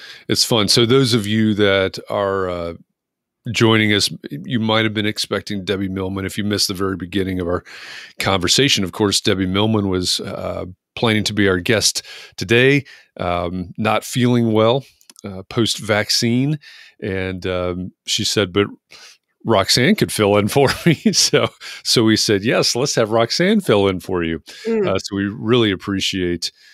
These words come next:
Speaker 1: um, we really appreciate Roxanne filling in. Yeah, uh, somebody says, "Nice surprise." It was a very nice surprise,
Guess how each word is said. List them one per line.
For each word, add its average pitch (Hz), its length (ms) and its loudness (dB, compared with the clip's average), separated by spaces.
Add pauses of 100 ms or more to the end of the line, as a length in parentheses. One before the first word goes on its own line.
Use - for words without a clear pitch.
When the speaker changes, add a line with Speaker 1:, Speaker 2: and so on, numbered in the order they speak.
(240)
Speaker 1:
um, 82 600 -4 (520)
we 104 200 0
really 101 340 2
appreciate 92 520 -4
Roxanne 90 760 -2 (260)
filling 92 340 -2
in. 92 260 0
Yeah, 90 280 0 (140)
uh, 92 200 0
somebody 95 280 -4
says, 95 260 -2
"Nice 92 240 2
surprise." 92 400 0
It 104 60 -2
was 147 180 4
a 95 80 2
very 87 260 0
nice 87 240 0
surprise, 85 600 0